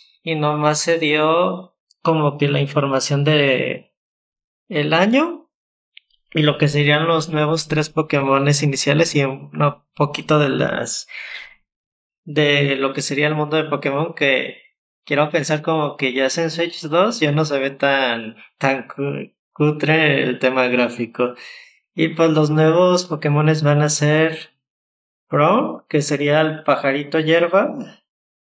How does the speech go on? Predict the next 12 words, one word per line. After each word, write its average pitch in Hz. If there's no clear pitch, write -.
Bombón, 151
el 143
perrito 143
de 151
fuego, 185
y 120
Gatka, 156
la, 127
un 139
renacuajo 143
de 135
agua. 127